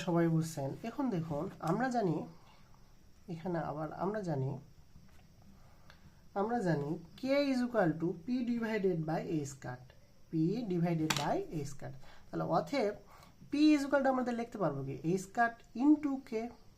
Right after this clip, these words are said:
এই, এই A square into K এর মান আমরা লিখবো P। এইটা এখন আপনি, আমরা এখানে সমীকরণে বসায় দেব। তাহলে A square into K এর পরিবর্তে বসাইতে পারবো P, আর নিচে লিখতে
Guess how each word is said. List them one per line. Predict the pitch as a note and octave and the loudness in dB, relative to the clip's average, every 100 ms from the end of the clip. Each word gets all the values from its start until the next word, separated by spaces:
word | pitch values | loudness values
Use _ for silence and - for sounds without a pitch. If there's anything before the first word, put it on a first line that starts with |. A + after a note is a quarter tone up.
| - - - - - - - - - - - - - - - - C4 | -20 -20 -20 -20 -20 -20 -20 -20 -20 -20 -20 -20 -20 -20 -20 0 4
এই, | D4+ D4+ - - - - | 6 4 -4 -20 -16 -10
এই | B3 A#3+ - - - - A#3 | -10 -10 -16 -20 -20 -12 -6
A | A#3+ | -6
square | - B3+ A#3+ | -2 -2 0
into | A#3 G#3+ - | -2 -4 -4
K | A3 | 0
এর | G#3+ G#3 | 2 4
মান | G3+ G3+ | 4 4
আমরা | G3 F#3+ | 2 2
লিখবো | F#3+ G#3 - | 2 -2 0
P। | E3 E3+ | 0 4
এইটা | G3 G3 | 2 2
এখন | G3 F#3+ F#3+ | -2 -2 -4
আপনি, | - E3 | -4 -4
আমরা | D3 D3+ | -2 -2
এখানে | D#3 F#3 - | -2 -4 -2
সমীকরণে | E3 D#3+ D3+ D#3+ A3+ | 0 0 -2 -6 -8
বসায় | F#3 C#3 A#2+ | -12 -12 -12
দেব। | - - - - - - - | -12 -14 -16 -20 -20 -20 -12
তাহলে | - F#3 F3 - | -4 0 0 0
A | F#3+ G3 | -2 -2
square | - A3+ G#3 | -4 -4 -4
into | F#3+ F3+ | -6 -2
K | E3+ | 0
এর | E3+ | 0
পরিবর্তে | E3+ D#3 D#3+ D3 | 0 -2 -4 -8
বসাইতে | C#3 D#3+ D3+ | -6 -6 -6
পারবো | D3+ D#3+ E3 - | -4 -4 -4 -6
P, | G3+ F4 - | -8 -8 -8
আর | D#3+ | -4
নিচে | D#3+ D#3+ E3 | -2 -2 -4
লিখতে | D3+ | -4